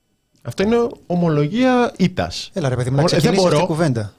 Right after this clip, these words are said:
Speaker 1: Ναι, ομολογία, αυτό είναι ομολογία που λέει, «Εγώ δεν μπορώ να το κάνω.
Speaker 2: Ναι.
Speaker 1: Εγώ ως κράτος, ως κρατικός μηχανισμός, δεν μπορώ να το κάνω.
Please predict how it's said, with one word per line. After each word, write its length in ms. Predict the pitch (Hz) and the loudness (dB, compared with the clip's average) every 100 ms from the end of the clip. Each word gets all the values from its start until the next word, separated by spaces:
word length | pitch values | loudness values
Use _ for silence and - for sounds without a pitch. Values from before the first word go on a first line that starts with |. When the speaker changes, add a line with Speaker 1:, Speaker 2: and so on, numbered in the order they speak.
| - | -4
Speaker 1:
Ναι, 160 | 143 104 | -2 0
ομολογία, 540 | 123 139 135 139 175 - | 0 2 2 0 -4 -4
αυτό 160 | 190 | 0
είναι 80 | 208 | 2
ομολογία 380 | 190 151 156 233 | 2 0 0 0
που 80 | 175 | 0
λέει, 200 | 127 - | 0 -2
«Εγώ 240 | 123 143 | -2 0
δεν 120 | 175 170 | 0 2
μπορώ 320 | 160 143 113 | 2 2 2
να 80 | 98 | 0
το 100 | 92 | -4
κάνω. 340 | - 85 - _ _ - | -8 -12 -16 _ _ 0
Speaker 2:
Ναι. 220 | 143 107 - | 0 0 -2
Speaker 1:
Εγώ 240 | 120 139 | 0 2
ως 140 | 135 - | 0 0
κράτος, 380 | 113 113 - 131 | -2 -2 -2 -4
ως 120 | 123 | -2
κρατικός 420 | 127 - - 117 | -2 -2 0 0
μηχανισμός, 520 | 110 98 95 131 190 - | 0 -2 -2 -4 -6 -6
δεν 280 | 117 151 131 | -2 0 2
μπορώ 260 | 104 98 | 0 -2
να 120 | 90 | -4
το 120 | 87 90 | -6 -12
κάνω. 300 | 87 87 | -14 -14